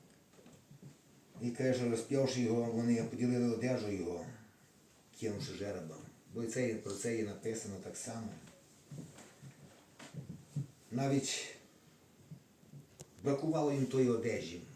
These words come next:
Та одежа вже, напевно, не була така вже й мудра, але... Але і цим вони захотіли навіть тої одежі, що чимось поділитися, ти-, тим кусок,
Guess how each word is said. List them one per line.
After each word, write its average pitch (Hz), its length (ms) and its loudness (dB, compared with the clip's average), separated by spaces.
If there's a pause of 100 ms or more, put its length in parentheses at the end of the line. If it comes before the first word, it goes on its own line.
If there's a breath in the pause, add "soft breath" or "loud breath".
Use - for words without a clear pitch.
(460)
Та 120 100 -4
одежа 127 260 4
вже, 120 140 4
напевно, 123 400 2
не 117 100 2
була 123 260 2
така 123 220 0
вже 117 120 2
й 113 60 2
мудра, 113 420 2
але... 107 260 0 (680)
Але 123 280 4
і 123 280 4
цим 123 280 2
вони 110 380 2 (3250)
захотіли 117 640 0
навіть 113 380 -2
тої 120 220 2
одежі, 120 460 2
що 107 180 -4
чимось 110 320 0
поділитися, 113 580 2
ти-, 113 160 -6
тим 113 240 -2
кусок, 104 420 -4